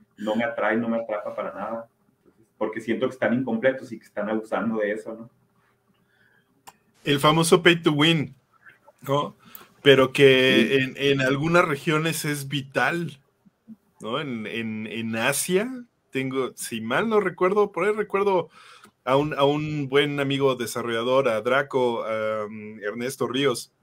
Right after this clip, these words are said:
Speaker 2: que nos contaba, porque él trabajó para una empresita que, que hacía, que estaba haciendo juegos para Asia. Eh, <clears throat> entonces,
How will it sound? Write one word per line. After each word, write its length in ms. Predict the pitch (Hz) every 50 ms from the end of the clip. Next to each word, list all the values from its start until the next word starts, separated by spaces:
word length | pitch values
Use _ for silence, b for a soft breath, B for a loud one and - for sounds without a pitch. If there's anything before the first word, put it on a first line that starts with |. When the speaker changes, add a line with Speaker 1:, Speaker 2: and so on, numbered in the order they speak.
| - - _ _ _ _ _ _ _ _ - b b b b b b b b b _
Speaker 2:
que 1000 | - - 120 117 117 117 117 117 113 113 113 113 113 113 110 110 110 110 110 110 110
nos 200 | 113 113 - -
contaba, 680 | - 113 107 104 156 170 190 190 185 180 160 160 - - -
porque 240 | - 127 - - 135
él 100 | 131 131
trabajó 360 | - 165 147 131 - - 139
para 140 | 135 135 135
una 160 | 135 135 135
empresita 500 | 131 135 123 117 - - 123 - 135 -
que, 120 | - 107 104
que 120 | _ 107
hacía, 460 | 101 - - - 139 135 135 127 110 -
que 60 | _
estaba 240 | - - 139 135 131
haciendo 260 | 127 135 127 127 120
juegos 280 | - 127 127 127 123 -
para 280 | - 110 107 110 131
Asia. 320 | 143 139 - 143 127 110 b b b b b b b b b b b b b _ _ _
Eh, 720 | 143 139 143 139 139 139 143 139 139 135 135 135 131 131 - _ _ _ _ _
<clears throat> 960 | 190 - - - - _ _ - 202 247 208 185 156 - - - _ _ _
entonces, 840 | 147 147 139 139 - 185 175 165 - 180 185 185 170 - - -